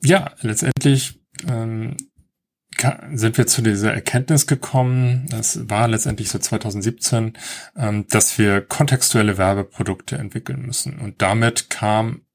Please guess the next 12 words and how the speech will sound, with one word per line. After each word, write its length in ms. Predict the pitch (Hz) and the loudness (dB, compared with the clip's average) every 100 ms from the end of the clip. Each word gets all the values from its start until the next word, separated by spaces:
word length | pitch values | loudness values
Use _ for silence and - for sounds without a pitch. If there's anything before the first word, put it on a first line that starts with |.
| _ _ _ _ | _ _ _ _
auch 340 | - 107 143 - | -2 2 2 2
die 220 | - - | -2 0
Idee, 460 | 123 - 123 170 190 - - - _ - | 0 2 6 4 2 -6 -20 -20 _ -4
dass 300 | 107 - 104 | 0 0 -2
wir 180 | 98 - - - | -4 -6 -12 -2
diese 280 | 110 98 101 | 2 2 2
Angebote 580 | 110 120 117 110 110 | 2 0 0 0 2
für 160 | - - | 0 -2
kleinere, 800 | - - 95 90 101 98 90 85 85 - - - - - | -4 -2 0 2 2 0 0 0 -2 -4 -8 -10 -10 -8
äh, 100 | - | -6
Online-Werbetreibende, 2250 | - 95 92 90 87 90 95 - - 131 123 107 - - 73 - 139 - 90 90 90 - | -2 2 2 2 0 0 -2 -4 -2 -2 -2 -2 -2 -4 -6 -8 -8 0 2 2 -2 -2
äh, 360 | - 113 104 | -4 -4 -6